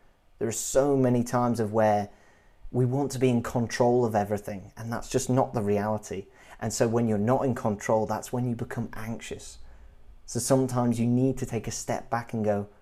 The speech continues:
"Okay, this is what I can control, and this is what I currently cannot control."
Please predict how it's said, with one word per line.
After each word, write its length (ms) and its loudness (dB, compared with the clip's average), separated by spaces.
"Okay, 420 -2
this 680 4
is 120 -4
what 220 4
I 80 0
can 340 -4
control, 540 -8
and 260 -4
this 460 0
is 120 -8
what 160 2
I 80 2
currently 460 -4
cannot 640 -8
control." 460 -12